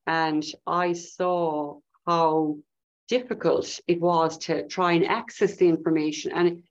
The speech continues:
it's completely wrong. Women should have this information, you know, readily available. So number one would be educate.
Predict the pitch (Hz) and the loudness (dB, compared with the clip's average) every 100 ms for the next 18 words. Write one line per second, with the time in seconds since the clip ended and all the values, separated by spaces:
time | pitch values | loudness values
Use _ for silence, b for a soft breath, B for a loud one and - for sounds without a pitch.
0 | _ _ - 175 - 196 196 226 208 202 | _ _ -8 -8 -2 -2 -2 -6 -4 -2
1 | 180 190 196 175 165 196 208 - 185 185 | 0 2 2 2 4 4 2 -2 -12 -6
2 | 196 196 190 185 175 - - 170 170 170 | -4 -4 0 0 0 -8 0 2 2 2
3 | 170 170 165 160 - 160 160 156 156 - | 2 2 -4 -6 -2 0 0 -2 -6 -16
4 | _ _ _ _ _ _ - 165 185 180 | _ _ _ _ _ _ -8 4 6 6
5 | 165 170 165 180 175 160 - - 185 208 | 4 4 4 4 4 0 -4 0 0 0
6 | 202 185 175 165 160 165 - 190 190 190 | 0 0 0 -2 -4 -6 0 -2 -2 0
7 | 180 175 175 | 2 2 -2